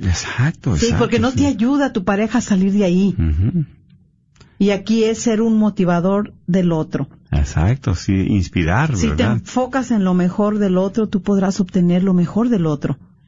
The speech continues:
Speaker 2: Pero si te enfocas en lo negativo, sacarás del otro la peor parte.
Speaker 1: Así es.
Speaker 2: ¿Sí?
Speaker 1: Sí.
Speaker 2: Tiene que ser, tienes que ser mayor motivador de tu pareja, no el mayor crítico.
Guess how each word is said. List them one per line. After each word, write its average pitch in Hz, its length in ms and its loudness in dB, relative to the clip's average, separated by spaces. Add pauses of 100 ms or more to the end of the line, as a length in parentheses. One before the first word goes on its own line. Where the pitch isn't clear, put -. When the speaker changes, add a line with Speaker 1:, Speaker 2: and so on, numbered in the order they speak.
(200)
Speaker 2:
Pero 196 180 2
si 190 140 0
te 202 100 0
enfocas 220 480 0
en 190 100 2
lo 175 100 2
negativo, 180 640 0 (200)
sacarás 190 880 -2
del 180 160 2
otro 202 300 0
la 180 200 0
peor 170 240 0
parte. 151 500 -4 (180)
Speaker 1:
Así 78 360 -2
es. - 160 -2
Speaker 2:
¿Sí? - 440 -2 (380)
Speaker 1:
Sí. 170 420 0
Speaker 2:
Tiene 220 280 0
que 226 140 0
ser, 208 340 -2
tienes 208 280 0
que 226 120 0
ser 202 260 0
mayor 185 340 2
motivador 175 540 0
de 180 100 2
tu 180 140 -6
pareja, 156 480 0 (920)
no 214 280 2
el 240 80 0
mayor 180 380 0
crítico. 196 560 -2